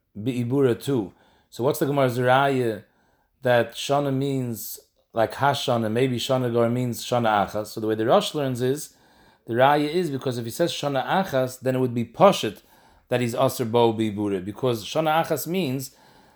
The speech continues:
just like yom achas means me'es le'es, so shana achas means a full cycle of a shana. For example, if a person is standing Rosh Chodesh Tishri Rosh Hashanah and he says shana achas, it would mean till next year, this time, Rosh Hashanah. So if it's thirteen months, uh, thirteen months is Bechlal. There's no Chiddush Bechlal.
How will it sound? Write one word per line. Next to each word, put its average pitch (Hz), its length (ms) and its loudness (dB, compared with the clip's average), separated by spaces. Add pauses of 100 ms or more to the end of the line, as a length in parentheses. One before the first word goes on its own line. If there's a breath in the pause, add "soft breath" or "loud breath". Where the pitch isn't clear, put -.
(100)
just 139 220 -2
like 151 200 4
yom 151 260 4
achas 143 340 2
means 143 220 -4
me'es 127 300 0
le'es, 127 260 2
so 135 140 -6
shana 170 460 -2
achas 139 380 -2
means 139 240 -6
a 123 60 -4
full 160 320 0
cycle 156 440 0
of 147 120 0
a - 20 0
shana. 156 340 2
For 120 120 -4
example, 131 400 0
if 107 60 -8
a 113 40 -4
person 135 360 -4
is 113 40 -12
standing 139 500 0 (600 soft breath)
Rosh 127 160 -4
Chodesh 151 360 2
Tishri 127 340 0
Rosh 117 160 -6
Hashanah 123 280 4
and 117 80 -4
he 117 80 -4
says 135 220 -2
shana 131 420 2
achas, 127 380 -2 (420 soft breath)
it 117 80 -8
would 127 160 0
mean 165 220 0
till 165 260 0
next 160 340 0
year, 175 220 2
this 143 200 -2
time, 131 500 0 (180 soft breath)
Rosh 123 140 -10
Hashanah. 135 380 2
So - 100 -2
if 117 120 -2
it's 113 180 -6
thirteen 143 360 0
months, 120 400 -2
uh, 120 220 -6
thirteen 135 280 0
months 143 220 -4
is 139 80 -8
Bechlal. 151 460 4
There's 113 140 -8
no 131 100 -2
Chiddush 160 340 -2
Bechlal. 98 360 -8